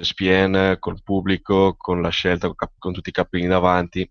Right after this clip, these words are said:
Ormai sostanzialmente è diventato un evento mediatico. Ma secondo me, eh,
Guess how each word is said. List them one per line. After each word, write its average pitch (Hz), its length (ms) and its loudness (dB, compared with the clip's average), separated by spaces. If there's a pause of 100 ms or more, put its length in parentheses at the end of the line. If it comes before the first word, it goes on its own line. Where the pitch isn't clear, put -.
(400)
Ormai 95 340 2
sostanzialmente 92 480 -2
è - 20 0
diventato - 100 -8
un 95 60 0
evento 87 300 0
mediatico. - 640 -6 (720)
Ma 92 140 -4
secondo 101 360 2
me, 117 280 2
eh, 101 720 6